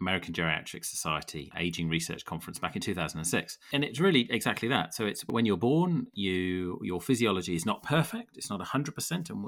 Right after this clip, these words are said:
and we all accept that. And we grow and develop over the first few years of our life. And then we, we reach our physiological peak, that pristine point top moment when, unfortunately, we're about thirty. And then from then, there's a, you know, roughly a one percent per year decline in your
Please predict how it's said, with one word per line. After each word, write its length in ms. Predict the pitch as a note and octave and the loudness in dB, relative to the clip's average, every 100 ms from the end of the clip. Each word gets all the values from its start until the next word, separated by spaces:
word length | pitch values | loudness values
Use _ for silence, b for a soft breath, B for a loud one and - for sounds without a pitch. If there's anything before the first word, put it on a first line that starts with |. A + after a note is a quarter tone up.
| A#2 | -2
and 140 | G2+ | 0
we 100 | G#2 | 2
all 220 | G2+ G#2 - b b B2 | 4 2 -4 b b -8
accept 400 | - - - - | -4 -2 -2 -4
that. 160 | - | -4
And 140 | G2+ G2 | -2 0
we 240 | F#2+ - - | -2 -6 -8
grow 480 | G#2 A#2 C3+ C3+ B2 | 0 4 6 6 6
and 220 | G2 F2 | 4 0
develop 480 | F#2 G2+ A2+ A2 - | -2 2 4 2 0
over 160 | F#2 E2+ | -8 -10
the 80 | - | -8
first 360 | - G2+ - | -4 -4 -2
few 160 | - G#2+ | 0 2
years 280 | F#2+ F#2 E2+ | 2 0 0
of 80 | |
our 120 | F2 E2 | 0 4
life. 320 | F2 E2 - | 4 2 -2
And 120 | F#2 | -2
then 120 | G#2 | 2
we, 160 | G2+ F2 | 2 2
we 120 | B2+ | 4
reach 340 | C3+ D#3+ - B2+ | 6 6 4 0
our 100 | G#2+ | -2
physiological 880 | - E3 C3+ C3+ B2 A#2 C3 - - | 0 0 2 2 2 0 -4 -6 -14
peak, 340 | - C3 - - | -4 -2 -2 -6
that 180 | A#2+ - | -8 -6
pristine 680 | - D3 - - C#3 A#2+ A#2+ - | -2 0 2 2 4 4 0 0
point 280 | D#3 B2+ - - | 0 0 -2 -6
top 240 | - - | -4 -2
moment 520 | - B2 A#2+ F2+ F2 - | 4 6 6 4 -2 -6
when, 420 | G2 G2+ G2 G#2 - | -4 -4 -4 -8 -8
unfortunately, 560 | F#2 - A#2 - F#2 F2 | -6 -4 -4 -4 -2 -2
we're 180 | F#2+ F#2 | 0 0
about 320 | F#2+ G2 - | 0 0 2
thirty. 400 | G2+ F#2 E2 - B B B | 2 2 -4 -10 B B B
And 100 | C#3+ | 8
then 120 | D3+ | 8
from 240 | - F#3+ D3+ | 10 10 10
then, 160 | A2 | 8
there's 180 | A#2+ B2 | 8 6
a, 180 | D#3+ C#3+ E3 | 4 2 -4
you 160 | C3 C#3 | -4 -2
know, 120 | F2+ | -2
roughly 480 | F#2 A2+ - F#2+ F2 | 2 2 2 0 2
a 80 | F2 | 4
one 240 | F#2 F#2+ | 2 0
percent 420 | F#2 - F2+ E2+ | 0 -2 0 -2
per 160 | - F2 | -4 -4
year 300 | E2+ E2+ E2 | 0 0 0
decline 560 | E2+ - F2 F2 E2 D#2+ | -4 -6 0 2 2 2
in 100 | D#2+ | 0
your 240 | D#2 E2 | -2 -4